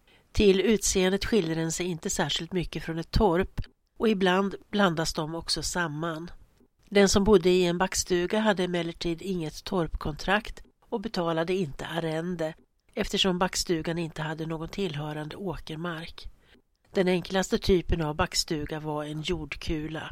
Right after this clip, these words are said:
Medan en torpstuga kunde ha en storlek på cirka fem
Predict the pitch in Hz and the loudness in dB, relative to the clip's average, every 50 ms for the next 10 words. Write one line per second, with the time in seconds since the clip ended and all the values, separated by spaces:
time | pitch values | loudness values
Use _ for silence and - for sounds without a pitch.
0 | - - - - - - - _ _ _ _ _ _ _ _ _ _ _ _ - | -10 -12 -12 -16 -20 -20 -20 _ _ _ _ _ _ _ _ _ _ _ _ 0
1 | 220 226 208 190 175 180 175 170 165 175 170 170 165 - - 240 208 170 - - | 4 6 8 8 8 6 6 4 4 4 2 2 2 2 4 4 4 4 2 0
2 | - - - 214 214 233 233 233 233 202 - - 185 170 170 160 160 156 160 165 | -2 0 2 4 4 4 4 4 0 -2 0 -2 -2 -2 -2 -2 -4 -4 -4 -4
3 | 156 - - - 196 180 165 165 165 160 156 - - 175 165 - 170 147 - 160 | -4 -2 0 0 0 0 0 -2 -4 -6 -6 -6 -6 -4 -4 -4 -4 -6 -8 -8
4 | 160 - - - - 165 156 156 160 160 | -10 -10 -8 -4 -4 -4 -2 -4 -6 -8